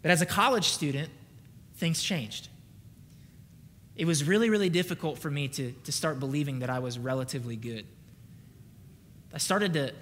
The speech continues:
to understand and perceive that I maybe wasn't as worthy of honor and, and respect and admiration from God that I thought. I started reading his word.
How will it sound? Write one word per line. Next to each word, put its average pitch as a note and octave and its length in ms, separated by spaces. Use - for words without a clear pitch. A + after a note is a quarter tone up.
to - 120
understand D#3 580
and B2+ 100
perceive C#3 440
that B2+ 100
I C3+ 120
maybe D3+ 320
wasn't C#3+ 360
as B2+ 160
worthy B2+ 380
of A2+ 100
honor B2 380
and, B2+ 240
and B2 140
respect B2 640
and A#2+ 120
admiration B2 800
from B2 240
God A#2 300
that A2+ 100
I A2+ 120
thought. A#2+ 420
I A2+ 60
started F#3 380
reading D3+ 400
his C3 280
word. A#2+ 460